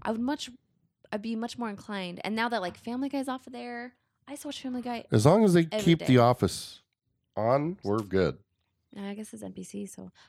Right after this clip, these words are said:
Speaker 1: I don't
Speaker 2: Like
Speaker 1: know. Like, all the, now all of these, um, networks are trying to make their own, like, version of Netflix. So Netflix, I don't, and, like, a lot of the documentaries that are on there are so bad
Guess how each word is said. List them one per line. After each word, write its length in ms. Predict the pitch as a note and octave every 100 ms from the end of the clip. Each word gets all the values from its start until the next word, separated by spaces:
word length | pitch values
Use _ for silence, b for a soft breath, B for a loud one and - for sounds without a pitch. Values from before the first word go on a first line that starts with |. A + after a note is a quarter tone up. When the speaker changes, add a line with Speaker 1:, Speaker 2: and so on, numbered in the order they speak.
| b
Speaker 1:
I 80 | B3
don't 100 | E4
Speaker 2:
Like 60 | F#4+
Speaker 1:
know. 60 |
Like, 160 | D#4 A#3+
all 140 | G3+ B3
the, 120 | C4
now 260 | A3 A#3+ C4+
all 220 | A#3+ C4
of 140 | B3+
these, 460 | C4 B3 A#3 - - -
um, 460 | A3 G#3 G3 F#3 -
networks 480 | G3 A#3+ C4 A#3+ A3
are 60 |
trying 240 | G#3 G3+ G3+
to 180 | G3 F3+
make 220 | F#3 G3
their 140 | G3+
own, 220 | F3+ G3+
like, 160 | A3 G3
version 300 | F3+ E3 E3
of 100 | E3+
Netflix. 240 | - - -
So 260 | F#3 E3+
Netflix, 420 | F3+ G#3 A3+ -
I 80 | -
don't, 160 | - - _ G3+ - b b b
and, 200 | C#4+ D#4+
like, 160 | D#4+ D#4+
a 40 |
lot 140 | C#4 E4+
of 60 |
the 60 | F4+
documentaries 500 | D#4+ D4+ C4 C4+ C#4+
that 80 | D4
are 60 |
on 80 | D4
there 280 | D4+ D#4 D#4+ _ b b b _
are 80 | A#3+
so 380 | A#3+ - B3 A3
bad 400 | G3 E3+ D3 F#3+